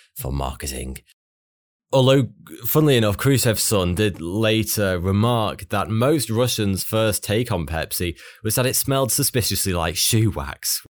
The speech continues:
which I have to admit isn't particularly an olfactory response that, that I've experienced when drinking Pepsi. But, um,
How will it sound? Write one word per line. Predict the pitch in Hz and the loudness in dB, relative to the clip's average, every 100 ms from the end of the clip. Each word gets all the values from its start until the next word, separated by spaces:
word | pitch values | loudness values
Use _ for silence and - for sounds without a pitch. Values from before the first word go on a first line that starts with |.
| _ _ _ _ | _ _ _ _
which | 180 165 | -4 -2
I | 196 | 0
have | 233 226 | 0 0
to | 220 | 0
admit | 196 196 - | 2 0 2
isn't | 202 233 220 - - | 0 0 0 -2 -4
particularly | 175 - 165 - 110 107 101 | -2 0 0 0 2 2 2
an | 104 | 2
olfactory | 120 123 - 123 - - 101 101 | 2 2 2 0 -2 -2 0 2
response | 92 90 - 98 90 85 | 2 0 0 0 2 0
that, | - 98 - - | 0 -4 -6 -8
that | 120 120 _ _ | -6 -6 _ _
I've | - 180 202 160 82 | -4 -2 0 0 -2
experienced | 85 - - 76 65 71 123 170 - | -4 -4 -2 -4 -2 -2 -2 -2 -6
when | 67 62 60 | -8 -8 -8
drinking | 65 65 69 67 65 | -8 -8 -6 -8 -10
Pepsi. | 73 65 - - 80 151 160 | -10 -12 -8 -6 -4 -6 -8
But, | 101 71 110 160 139 | -14 -2 0 0 -2
um, | 135 127 127 131 127 120 | -2 0 -2 -2 -4 -6